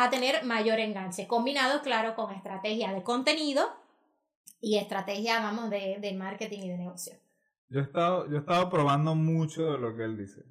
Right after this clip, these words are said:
Speaker 2: Mucho, mucho de lo que él dice porque dije, bueno, a ver, vamos a hacerle caso a este tipo a ver qué,
Speaker 1: A ver, el
Speaker 2: qué
Speaker 1: tío
Speaker 2: puedo
Speaker 1: es
Speaker 2: sa-, qué
Speaker 1: un
Speaker 2: puedo
Speaker 1: crack y
Speaker 2: aprender
Speaker 1: además
Speaker 2: aquí. Y él habla muchísimo últimamente de LinkedIn,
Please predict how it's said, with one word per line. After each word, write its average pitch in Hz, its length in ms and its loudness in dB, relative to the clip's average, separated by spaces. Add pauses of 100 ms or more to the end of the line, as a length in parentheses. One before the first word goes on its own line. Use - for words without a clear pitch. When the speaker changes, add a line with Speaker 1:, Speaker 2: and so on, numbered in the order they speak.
(100)
Speaker 2:
Mucho, 131 300 -6
mucho 135 180 -6
de 139 60 -2
lo 131 100 -4
que 113 80 -6
él 113 100 -4
dice 120 180 -6
porque 117 240 -6
dije, 107 180 -4
bueno, 101 280 -6
a 95 40 -8
ver, 95 160 -8
vamos 101 300 -10
a 123 160 -2
hacerle 113 320 -6
caso 117 260 -6
a - 20 -6
este 120 140 -18
tipo 120 280 -6
a 113 120 -4
ver 113 100 -12
qué, 117 160 -6
Speaker 1:
A 208 160 4
ver, 233 200 6
el 196 180 0
Speaker 2:
qué 214 100 -6
Speaker 1:
tío 214 180 4
Speaker 2:
puedo - 200 4
Speaker 1:
es - 60 -4
Speaker 2:
sa-, 226 220 2
qué - 60 -2
Speaker 1:
un 254 100 -2
Speaker 2:
puedo 240 160 2
Speaker 1:
crack 233 320 4
y 233 180 0
Speaker 2:
aprender 202 400 2
Speaker 1:
además 214 200 0
Speaker 2:
aquí. 135 120 -8 (680)
Y 123 640 0
él 127 140 2
habla 135 180 4
muchísimo 135 460 0
últimamente 127 580 -2
de 127 200 2
LinkedIn, 120 580 -4